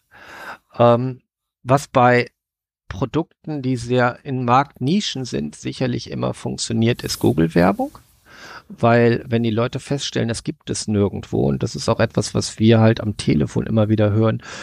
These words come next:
die Leute sagen uns, „Ja, äh, wir haben es überall schon gesucht und jetzt sind wir froh, sie gefunden zu haben.“ Dann sa-, sagen wir „Danke, das ist gut, das muss so sein.“ Ähm,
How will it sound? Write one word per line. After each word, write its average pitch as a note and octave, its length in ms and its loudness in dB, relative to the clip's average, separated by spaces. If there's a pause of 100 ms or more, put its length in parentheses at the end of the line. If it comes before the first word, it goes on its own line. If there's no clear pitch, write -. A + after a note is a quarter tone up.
(160)
die - 60 -10
Leute G#2+ 240 2
sagen A2 340 0
uns, - 220 -4
„Ja, C3+ 320 4 (340)
äh, B2+ 300 4
wir A2+ 180 0
haben D#3+ 340 4
es - 220 -12
überall F#3 540 4
schon E3 340 -2
gesucht D#3 480 -4
und C3 100 -6
jetzt C#3+ 200 -2
sind D3+ 180 -6
wir C#3 80 -4
froh, F3 300 -4
sie D3+ 120 -2
gefunden D3 440 -4
zu - 160 0
haben.“ A#2+ 160 4
Dann B2+ 100 -4
sa-, - 420 0
sagen - 300 -6
wir D3 80 2
„Danke, F#3+ 460 0
das - 240 -8
ist - 160 -12
gut, - 380 -8
das - 200 -12 (100)
muss - 160 -6
so - 80 2
sein.“ - 360 -2 (640)
Ähm, C#3 500 2